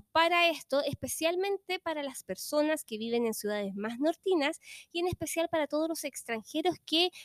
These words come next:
se han venido a vivir a Chile y han visto destruido su cabello y su pielcita.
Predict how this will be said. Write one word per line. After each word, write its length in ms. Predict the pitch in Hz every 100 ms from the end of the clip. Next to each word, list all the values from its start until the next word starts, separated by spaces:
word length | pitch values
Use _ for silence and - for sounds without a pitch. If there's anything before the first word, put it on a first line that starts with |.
| -
se 160 | -
han 100 | 311
venido 240 | 311 302 311
a 20 |
vivir 260 | 285 285 285
a 80 |
Chile 320 | 247 320 330 359
y 100 | 277
han 180 | 247
visto 420 | 247 349 - - 330
destruido 540 | 302 - 277 294 302
su 160 | - 269
cabello 520 | 247 254 294 302 311
y 80 | 285
su 160 | -
pielcita. 640 | 262 254 247 - 202 165